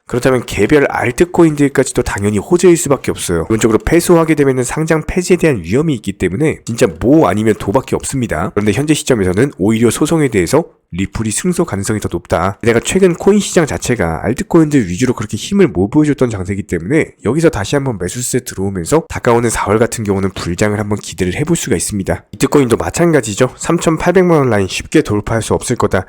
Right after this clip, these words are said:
이전에 강력한 매물대 구간이기 때문에 해당 매물들 전부 다 씹어 먹으면서 상승이 나와야 되는데 아직까지는 매수세가 부족한 상황이었습니다.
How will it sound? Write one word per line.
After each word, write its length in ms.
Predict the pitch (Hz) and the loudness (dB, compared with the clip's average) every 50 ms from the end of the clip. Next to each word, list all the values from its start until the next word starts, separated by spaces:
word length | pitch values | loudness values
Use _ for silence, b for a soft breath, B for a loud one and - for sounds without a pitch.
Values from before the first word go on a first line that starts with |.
| b b b | b b b
이전에 300 | - 92 95 123 117 117 | -8 -4 0 0 0 0
강력한 640 | - - - - 101 120 139 139 - - - 127 110 | 0 -2 -6 -6 -2 0 0 0 0 0 -4 -4 -2
매물대 380 | 95 92 95 120 127 120 127 117 | 0 -2 -2 -2 -2 -2 -2 -4
구간이기 380 | - - 101 107 101 101 98 | -4 0 -2 0 0 0 -4
때문에 480 | 92 - 92 85 90 117 160 147 87 - B B B B B B B - | -4 -4 -4 -4 -2 0 0 0 0 -2 B B B B B B B -2
해당 280 | 185 180 208 190 175 139 | 0 2 4 4 2 2
매물들 420 | 98 92 110 117 107 120 117 113 | 0 0 -2 -2 0 0 -2 -2
전부 280 | - - 80 82 87 101 | -2 -8 -12 -12 -6 -4
다 80 | 95 | -4
씹어 360 | 95 - - 165 170 175 170 | -4 -4 -6 -6 0 0 2
먹으면서 520 | 147 82 82 - - 127 120 110 101 - 113 | 2 2 0 0 -2 -2 -2 -2 -2 -2 -4
상승이 400 | - - 160 160 - 170 151 123 | -6 -4 -6 -4 -2 -2 -2 0
나와야 240 | 92 87 95 101 95 | 0 2 2 2 0
되는데 380 | 92 92 85 85 95 143 127 95 | -2 -6 -10 -4 -2 0 0 0
아직까지는 800 | - 101 - - 190 185 - - 196 170 - 160 156 151 143 | -2 -4 -2 -2 -6 -6 -2 2 2 2 2 2 -2 -2 0
매수세가 460 | 120 87 85 104 101 - 104 95 95 | 0 -2 -2 -2 -4 -2 -2 -2 -2
부족한 400 | 92 - - - 98 95 - 101 | -2 -4 -6 -6 -4 -4 -2 -4
상황이었습니다. 800 | 92 90 123 127 123 120 113 101 - - 92 87 76 87 82 - | -2 -2 -2 -2 0 -2 -2 -4 -4 -6 -6 -4 -4 -4 -4 -6